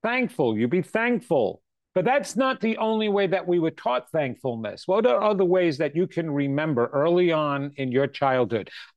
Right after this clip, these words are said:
I know I remember dinner times and sitting down and having a plate full of food, some of which I really liked,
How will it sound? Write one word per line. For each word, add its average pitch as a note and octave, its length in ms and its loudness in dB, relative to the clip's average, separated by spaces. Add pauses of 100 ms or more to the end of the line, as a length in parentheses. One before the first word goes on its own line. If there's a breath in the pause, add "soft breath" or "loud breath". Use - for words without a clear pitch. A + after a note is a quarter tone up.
(100)
I G3+ 220 2
know D#3 400 2 (120)
I F#3 280 0
remember B2+ 1040 0 (480)
dinner F#3+ 380 2
times G#2+ 760 -6 (380)
and C3 200 0
sitting F#3+ 480 2
down F3+ 600 4 (240)
and B2+ 140 -2
having C#3+ 340 2
a C3+ 80 4
plate F#3+ 640 0
full B3 260 0
of B3 220 -2
food, E3+ 480 2 (260 soft breath)
some E3 380 -4
of G#3 140 -2
which A#3 260 -2
I A#3+ 60 0
really A#3 360 0
liked, F3+ 480 -2